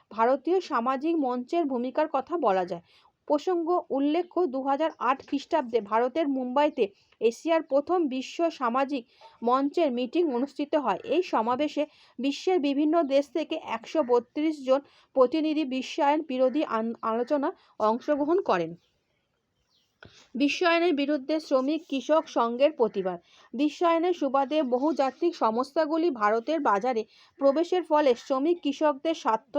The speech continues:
চরমভাবে বিপর্যস্ত হয়েছে। ফলে ভারতের স্টা-, স্থানীয়, আঞ্চলিক ও জাতীয় পর্যায়ে অবস্থিত বিভিন্ন শ্রমিক কৃষক সংগঠন বিশ্বায়নের বিরুদ্ধে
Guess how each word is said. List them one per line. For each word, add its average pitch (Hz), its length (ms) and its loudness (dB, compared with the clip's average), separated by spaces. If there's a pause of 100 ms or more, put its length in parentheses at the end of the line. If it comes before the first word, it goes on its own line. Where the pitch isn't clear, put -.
(120)
চরমভাবে 269 540 0 (420)
বিপর্যস্ত 277 560 0 (140)
হয়েছে। 190 320 2 (340)
ফলে 349 260 4
ভারতের 269 560 0
স্টা-, 226 400 -4
স্থানীয়, 269 400 0 (420)
আঞ্চলিক 294 680 2
ও 294 100 -2
জাতীয় 285 500 2
পর্যায়ে 277 580 2
অবস্থিত 277 380 -2
বিভিন্ন 294 540 -2
শ্রমিক 285 500 -2
কৃষক 311 380 0
সংগঠন 247 640 0
বিশ্বায়নের 294 640 0
বিরুদ্ধে 262 420 -2